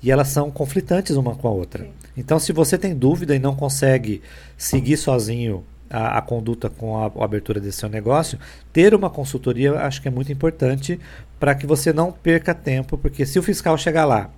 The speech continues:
Speaker 1: e achar que aquilo lá tá errado, ele vai pedir pra você fazer alterações.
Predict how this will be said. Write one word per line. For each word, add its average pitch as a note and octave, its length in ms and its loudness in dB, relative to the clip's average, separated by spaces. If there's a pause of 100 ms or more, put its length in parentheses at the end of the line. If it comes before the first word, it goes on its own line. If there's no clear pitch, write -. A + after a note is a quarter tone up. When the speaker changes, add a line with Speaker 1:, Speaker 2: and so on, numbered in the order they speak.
Speaker 1:
e B2+ 80 0
achar B2+ 360 2
que - 100 -6
aquilo A2+ 300 -4
lá G#2+ 160 0
tá B2 120 -2
errado, C3 460 -2 (300)
ele D#3+ 180 2
vai D3+ 100 2
pedir C#3+ 220 -2
pra C#3+ 140 0
você C#3+ 200 -4
fazer C#3+ 200 -2
alterações. C#3 640 -4